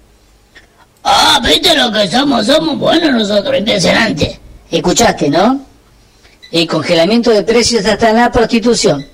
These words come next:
Speaker 2: El lanzamiento de un vehículo espacial a la estratosfera para llegar a Japón en veinte minutos.
Speaker 1: Más vale, lo vamos a hacer.
Speaker 2: Como el de Menem, parecido.
Speaker 1: No, no, esta vez lo vamos a largar, ¿verdad?
Speaker 2: En una cena en la Cámara Argentina de Fabricantes de Insumo y Prótesis Sexuales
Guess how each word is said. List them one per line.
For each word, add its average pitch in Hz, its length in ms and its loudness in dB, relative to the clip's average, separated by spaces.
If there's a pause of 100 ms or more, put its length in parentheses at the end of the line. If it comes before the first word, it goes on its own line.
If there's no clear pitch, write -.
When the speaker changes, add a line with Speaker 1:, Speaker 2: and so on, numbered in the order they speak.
(800)
Speaker 2:
El 175 140 0
lanzamiento 202 520 0
de 214 80 4
un 214 60 0
vehículo 208 360 2
espacial 240 440 2
a 240 60 2
la 226 60 0
estratosfera 262 600 2
para 208 180 2
llegar 208 320 2
a 214 100 2
Japón 311 600 0
en 185 240 -2
veinte 202 360 2
minutos. 156 420 0 (300)
Speaker 1:
Más - 260 0
vale, 220 460 2
lo 185 100 0
vamos 196 220 0
a 190 60 2
hacer. 180 300 -2 (360)
Speaker 2:
Como 151 220 -2
el 147 120 0
de 156 80 0
Menem, 240 320 2
parecido. 156 520 2 (220)
Speaker 1:
No, 160 460 -2
no, 185 400 -2
esta 196 260 0
vez 240 120 2
lo - 140 0
vamos 214 220 2
a 208 40 0
largar, 196 340 0
¿verdad? 170 260 -6 (1500)
Speaker 2:
En 208 180 0
una 320 220 2
cena 311 380 0
en 240 40 2
la 220 160 2
Cámara 226 300 0
Argentina 202 400 -2
de 190 120 2
Fabricantes 180 640 2
de 165 80 2
Insumo 202 840 0
y 151 160 -2
Prótesis 180 640 0
Sexuales 277 1040 0